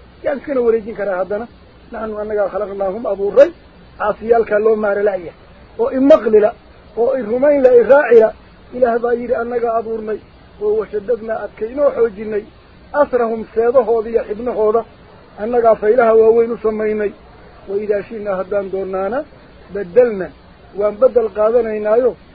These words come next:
amsaalahum iyaga maahaane masalyaalkood kale, ayaan bedel qaadan lahaa, iyagana xaaqi lahaa, tabdiilan bedelitaan. Inna haadihi tadkira, suuradii wacdi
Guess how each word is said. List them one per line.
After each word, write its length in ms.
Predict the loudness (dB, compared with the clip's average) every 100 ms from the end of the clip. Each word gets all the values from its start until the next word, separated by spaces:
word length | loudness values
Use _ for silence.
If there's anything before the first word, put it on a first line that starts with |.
| -20 -12
amsaalahum 640 | -8 -6 -2 0 0 -2 -8
iyaga 300 | 0 2 4
maahaane 420 | 2 -2 -2 -2 -4
masalyaalkood 760 | -6 -6 0 4 4 4 0
kale, 280 | 2 2 2 -6 -20 -20 -6
ayaan 280 | 2 2 4
bedel 260 | 6 6 4 4
qaadan 280 | 4 4
lahaa, 200 | 4 2 2
iyagana 340 | 4 4 4 -2
xaaqi 380 | -2 -2 2 2
lahaa, 300 | 4 2 -2 -14 -20 -20 -8
tabdiilan 400 | -8 -6 -6 -6
bedelitaan. 460 | -8 -10 -8 -10 -10 -16 -20 -20 -20 -20 -8
Inna 200 | -4 2
haadihi 240 | 2 0
tadkira, 360 | -2 -2 -2 -12 -14 -20 -20 -20 -20 -6
suuradii 300 | 0 0 -2
wacdi 300 | -6 -6